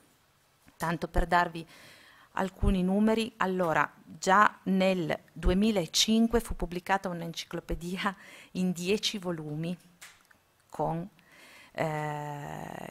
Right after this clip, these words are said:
le storie raccolte fino a quel momento, sono migliaia. Nel duemilanove è stato giustamente creato questo database online di cui vi parlavo prima e che oltretutto è molto semplice da consultare.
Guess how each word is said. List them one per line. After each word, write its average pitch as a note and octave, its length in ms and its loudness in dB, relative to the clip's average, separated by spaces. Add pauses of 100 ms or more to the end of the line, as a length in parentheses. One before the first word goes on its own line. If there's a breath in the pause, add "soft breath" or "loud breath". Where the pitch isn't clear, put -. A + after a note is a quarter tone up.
le F#3+ 200 0
storie F3 460 2
raccolte E3+ 460 0
fino E3+ 240 -2
a - 20 -14
quel E3 160 -2
momento, D#3+ 380 -2
sono F3+ 200 0
migliaia. D3+ 760 -2 (540 loud breath)
Nel G#3+ 280 4
duemilanove G3 1080 2 (240)
è F#3+ 100 -2
stato F#3 400 0
giustamente F#3+ 640 0
creato F3+ 720 -4
questo F#3 300 -8
database E3+ 640 -4
online E3+ 600 -6
di - 140 -8
cui E3+ 180 -6
vi E3+ 120 -4
parlavo D3 380 -6
prima - 380 -2 (680)
e G3+ 100 -6
che - 100 -4
oltretutto F#3+ 440 -6
è F#3 40 -2
molto F#3 280 0
semplice F3+ 400 0
da D#3+ 120 -4
consultare. - 680 -6